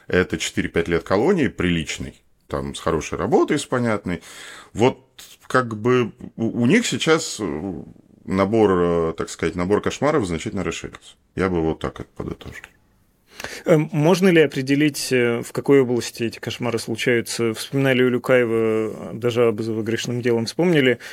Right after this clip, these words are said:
Speaker 2: Сердюкова давайте вспомним. Э, всё-таки министр обороны, э, реформатор этой армии, во многом погибший в две тысячи двадцать втором году. Самой этой модели компактной армии, не рассчитанной на большие конфликты, рассчитанной на локальные войны,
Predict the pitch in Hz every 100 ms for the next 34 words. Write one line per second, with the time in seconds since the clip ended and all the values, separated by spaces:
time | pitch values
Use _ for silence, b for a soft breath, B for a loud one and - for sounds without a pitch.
0 | B - 139 143 156 165 123 117 117 -
1 | - 117 107 104 110 104 110 113 110 107
2 | - 120 147 139 135 - 127 135 127 104
3 | 104 B B B - 113 110 110 120 117
4 | 110 117 113 107 110 - 120 117 147 151
5 | 135 120 107 110 117 107 107 120 120 -
6 | 113 107 104 113 107 98 107 113 - 110
7 | 110 - 110 110 117 120 143 143 135 -
8 | 120 120 110 110 117 117 120 104 - 113
9 | 117 107 123 113 123 120 110 107 104 117
10 | 117 117 - - - 110 107 104 104 98
11 | 107 - 113 110 107 107 - 110 107 -
12 | - 117 110 110 107 107 107 107 113 107
13 | 110 123 170 151